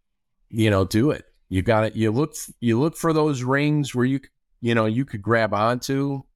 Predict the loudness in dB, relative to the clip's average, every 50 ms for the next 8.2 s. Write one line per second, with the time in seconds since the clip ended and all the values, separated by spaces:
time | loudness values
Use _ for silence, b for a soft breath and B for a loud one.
0 | _ _ -10 -6 -4 -2 0 0 0 0 -2 -2 0 0 0 0 0 0 -2 -2
1 | -4 -8 -12 -14 _ _ _ _ _ _ _ -20 -20 -20 _ _ _ _ _ _
2 | _ _ _ -20 -20 -20 _ -20 _ _ -20 _ _ _ 2 2 4 4 4 2
3 | 0 2 2 2 2 0 -2 -4 -2 -2 -4 -4 -2 0 0 2 2 2 0 0
4 | 0 0 0 0 -2 -4 -4 _ _ -4 -2 0 2 2 0 0 -2 -4 -8 -12
5 | -6 -2 0 0 0 0 0 0 -2 -2 0 0 0 0 -2 -2 -2 0 2 2
6 | 2 2 0 -2 _ _ -10 -6 -2 -2 0 0 0 -2 -2 -4 -6 -8 -6 -8
7 | -8 -8 -10 -12 _ _ _ _ -14 -6 -4 -2 -2 0 -2 -2 -2 -2 -2 -2
8 | -2 -2 _